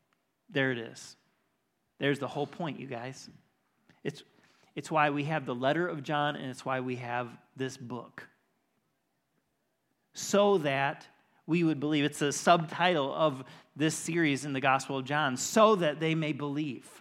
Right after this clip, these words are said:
And he says, "So that they may believe" what? Well, in Jesus. He's the, he's the,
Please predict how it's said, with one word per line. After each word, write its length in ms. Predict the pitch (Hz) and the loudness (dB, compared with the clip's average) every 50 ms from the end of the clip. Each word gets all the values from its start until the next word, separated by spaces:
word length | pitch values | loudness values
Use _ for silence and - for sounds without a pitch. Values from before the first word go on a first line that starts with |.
| - _ _ _ _ _ _ _ _ _ _ _ _ _ _ _ _ - - - _ _ _ _ _ _ - | -20 _ _ _ _ _ _ _ _ _ _ _ _ _ _ _ _ -20 -20 -20 _ _ _ _ _ _ -2
And 80 | 190 | 0
he 60 | 190 | 2
says, 220 | 165 175 202 190 160 | 2 2 2 0 0
"So 200 | - - 220 240 | 2 2 4 4
that 140 | 277 254 180 | 4 2 2
they 120 | 208 196 | 0 0
may 120 | 190 180 175 | 0 0 0
believe" 320 | 165 165 165 165 156 151 | 0 0 0 0 0 0
what? 280 | 175 247 277 233 - - - _ _ _ _ _ _ _ _ _ _ _ _ _ _ _ _ _ _ _ _ _ | -2 -4 -4 -4 -6 -8 -14 _ _ _ _ _ _ _ _ _ _ _ _ _ _ _ _ _ _ _ _ _
Well, 140 | - 156 147 | -6 -4 -4
in 100 | 135 127 | -4 -2
Jesus. 600 | 123 185 254 302 254 139 - - - - - - - _ _ _ _ _ _ _ _ _ _ _ _ _ _ _ | -2 0 0 0 0 -4 -6 -8 -10 -14 -14 -16 -20 _ _ _ _ _ _ _ _ _ _ _ _ _ _ _
He's 220 | - 156 160 156 139 | -4 -2 -2 0 0
the, 120 | 170 170 | -2 -4
he's 280 | 151 165 190 185 160 151 | -2 0 0 0 0 0
the, 280 | 156 151 143 135 131 | 2 2 2 2 0